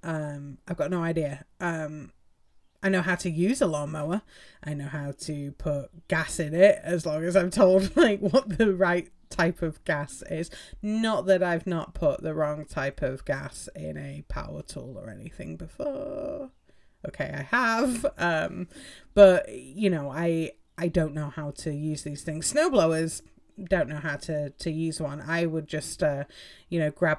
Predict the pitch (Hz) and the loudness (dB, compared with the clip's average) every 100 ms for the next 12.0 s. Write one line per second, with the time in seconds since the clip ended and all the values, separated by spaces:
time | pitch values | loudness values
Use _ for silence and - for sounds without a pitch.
0 | - 151 143 - 185 - 151 - 175 160 | -2 -2 -2 0 -2 -2 -10 -6 -4 -2
1 | 160 147 143 147 143 143 147 143 147 147 | 0 0 2 0 0 -4 -8 -6 -4 -4
2 | 143 160 147 147 143 139 143 156 156 165 | -2 -4 -2 -4 -6 -6 -6 -6 -8 -10
3 | 151 143 143 156 - 143 139 - - 190 | -8 -8 -8 -8 -6 -8 -8 -4 4 4
4 | 139 - 165 - - 147 143 - 165 185 | 4 0 0 -4 -8 -6 -4 2 4 4
5 | - - - - 185 185 180 180 - - | 0 -20 -18 0 4 6 6 2 -4 -18
6 | - - 202 208 220 208 196 185 185 170 | -20 -18 -2 6 8 8 8 10 10 8
7 | 165 160 156 151 156 151 - 139 139 - | 2 2 0 2 2 2 -4 -6 -4 -2
8 | 135 135 - 160 151 - - 156 143 143 | -2 -2 -6 -8 -8 -12 -14 -10 -6 -4
9 | 180 - - 156 143 147 - - - 156 | -6 -8 -8 -6 -6 -8 -14 -14 -8 0
10 | 190 220 302 330 - 170 165 - - 160 | 0 2 0 0 0 0 -2 -10 -8 -8
11 | - 165 151 147 - 151 143 139 - 285 | -8 -10 -8 -8 -4 -4 -4 -8 -6 -4